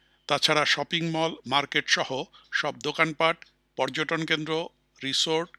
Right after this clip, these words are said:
কমিউনিটি সেন্টার এবং বিনোদন কেন্দ্র বন্ধ রাখা হয়েছে।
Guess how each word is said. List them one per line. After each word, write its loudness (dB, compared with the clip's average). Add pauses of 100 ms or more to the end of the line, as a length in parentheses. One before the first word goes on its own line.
(220)
কমিউনিটি -2
সেন্টার 2 (340)
এবং -6 (120)
বিনোদন -2
কেন্দ্র -4
বন্ধ -2
রাখা 2
হয়েছে। -4